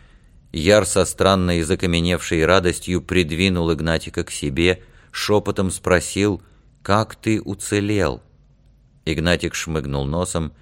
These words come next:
потёрся щекой о рукав Яра. Я не знаю. Бормотунчик сорвался с проволоки, заковылял под лестницу, а я за ним побежал, думаю, куда это он? А там щель, большая щель, вроде как ход какой-то.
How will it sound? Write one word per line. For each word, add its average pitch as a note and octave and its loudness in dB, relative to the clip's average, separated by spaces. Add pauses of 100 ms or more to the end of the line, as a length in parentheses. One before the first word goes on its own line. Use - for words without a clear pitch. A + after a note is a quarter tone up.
(180)
потёрся D#2+ -4
щекой D2+ -2
о C#2+ 2
рукав C#2 -2
Яра. B1+ -4 (800)
Я C3 -4
не F2 -2
знаю. F#2 -4 (680)
Бормотунчик D3 2
сорвался C3+ 2
с - -8
проволоки, A2+ 4 (260)
заковылял B2+ 4
под A#2 2
лестницу, F2+ -2 (240)
а A#2 -2
я D#3+ 0
за D3+ 0
ним G#2+ 2
побежал, G2+ 2 (100)
думаю, C3 2
куда C3+ 4
это F2 4
он? D#2+ 2 (540)
А C3+ -2
там G#3+ 4
щель, D3 2 (300)
большая E3+ 2
щель, A2+ 2
вроде D#3+ 2
как F#3+ -2
ход - 0
какой-то. F2+ 0